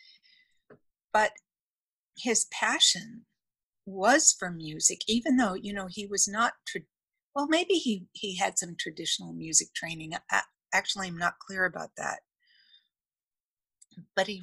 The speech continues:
recognized right away that electronics were a different, a different beast. Don't ask me how he figured that out,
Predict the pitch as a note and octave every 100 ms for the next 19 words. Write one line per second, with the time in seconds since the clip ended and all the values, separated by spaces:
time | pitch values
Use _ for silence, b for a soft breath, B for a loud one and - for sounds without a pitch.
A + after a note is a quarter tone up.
0 | F3 G3+ C4 D4+ - E3+ D#3+ - - _
1 | - - - - - _ _ G3 G3 A3+
2 | G3+ F#3+ G3+ G3 - _ _ _ _ _
3 | _ - E3+ F3+ F3 - - F3 F3+ -
4 | - A#3 A#3+ G3 F3 - - - - _
5 | _ _ _ - F3 F3 F3 A3 A3 G3+
6 | F3 - _ _ _ _ F3 G3 G3+ F#3+
7 | - - D#3+ - - - - _ _ _
8 | _ _ _ _ _ _ _ G#3 G#3 A3+
9 | G#3+ G#3 G3+ F#3 F3+ G3 G3 G3 G3+ F#3+
10 | F#3+ F#3 F#3 F3+ F3 F3 G3